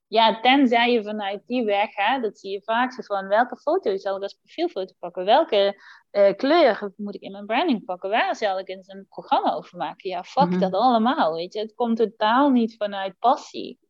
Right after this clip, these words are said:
Speaker 2: Nee. Nee.
Speaker 1: Maar vanuit passie zul je altijd als eerste het water in moeten gaan. Dus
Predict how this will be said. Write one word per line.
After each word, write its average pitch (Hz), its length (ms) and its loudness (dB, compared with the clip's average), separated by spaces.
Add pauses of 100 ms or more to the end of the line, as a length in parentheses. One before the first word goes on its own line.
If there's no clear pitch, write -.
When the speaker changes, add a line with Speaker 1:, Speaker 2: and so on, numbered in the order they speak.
(140)
Speaker 2:
Nee. 185 360 0 (520)
Nee. 190 140 2
Speaker 1:
Maar 202 120 4
vanuit 220 360 0
passie 269 440 2
zul 220 200 -4
je 208 240 -2 (100)
altijd 247 520 0
als 180 160 -20
eerste 190 400 -10
het - 120 -12
water 214 460 -2
in 185 280 -10
moeten 185 180 -20
gaan. 180 380 -10
Dus 202 360 -8